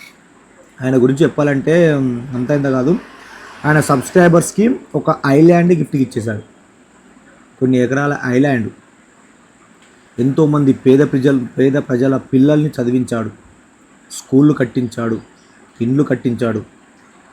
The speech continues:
ఎన్నో, ఎన్నో సేవా కార్యక్రమాలు, అన్నీ ఇన్ని కాదు, ఎన్నో YouTube నుండి వచ్చినటువంటి సంపాదన మొత్తాన్ని మొత్తం ఆయన పర్సనల్గా కాకుండా, ఆయన సొంత స్వలాభాల కాకుండా,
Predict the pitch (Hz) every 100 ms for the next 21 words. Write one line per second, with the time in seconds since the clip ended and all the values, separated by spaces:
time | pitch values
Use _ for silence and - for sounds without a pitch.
0 | - 120 151 180 165 127 143 151 117 127
1 | 139 135 131 123 120 123 127 123 113 127
2 | 127 123 120 123 143 104 123 147 170 180
3 | - - - _ _ 127 139 143 135 135
4 | 131 131 123 117 127 123 117 120 120 117
5 | 117 117 131 131 131 117 113 - 131 127
6 | 120 113 - 143 - _ _ _ _ _
7 | - 120 123 123 131 135 - _ _ _
8 | _ _ _ _ _ - 117 107 135 131
9 | 127 127 131 113 117 131 131 180 - -
10 | _ _ _ _ _ - 131 123 123 123
11 | 135 123 123 135 131 131 117 120 113 123
12 | 147